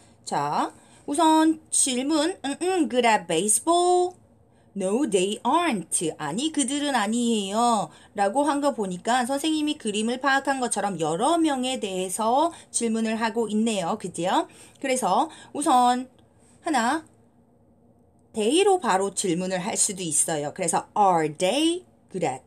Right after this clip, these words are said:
baseball? 한번 확인해 볼까요? 어, 보기에는 are they가 없어요. 자, 그러면 우선 are로 시작해야 되겠죠. 여러 명이니까.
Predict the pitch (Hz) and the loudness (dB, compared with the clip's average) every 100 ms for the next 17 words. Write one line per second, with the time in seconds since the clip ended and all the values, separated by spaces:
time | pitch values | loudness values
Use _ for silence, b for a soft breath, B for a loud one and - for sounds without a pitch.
0 | - 143 185 - 320 349 359 _ _ _ | -8 -4 -4 0 2 0 -4 _ _ _
1 | _ _ _ _ _ - 262 220 233 294 | _ _ _ _ _ -8 -4 -2 0 0
2 | 285 240 170 202 208 320 - - 415 403 | 0 -2 -4 -2 -2 -2 -4 4 6 6
3 | - 294 240 320 330 320 302 202 196 196 | 2 -2 2 2 4 2 2 2 0 2
4 | 294 339 311 - 233 - - 262 196 214 | 0 2 2 2 -2 0 2 2 0 -2
5 | 220 B B - 226 196 247 302 311 269 | -4 B B -8 -4 -4 -2 0 0 0
6 | 202 190 247 294 339 B B - 247 254 | -2 0 2 2 0 B B 0 4 6
7 | 262 277 330 339 277 285 285 262 240 208 | 4 2 0 0 0 -2 0 -2 -2 -2
8 | 214 202 180 214 254 240 214 185 170 190 | -2 -2 0 0 0 0 -2 -4 -6 -2
9 | 254 330 | 0 0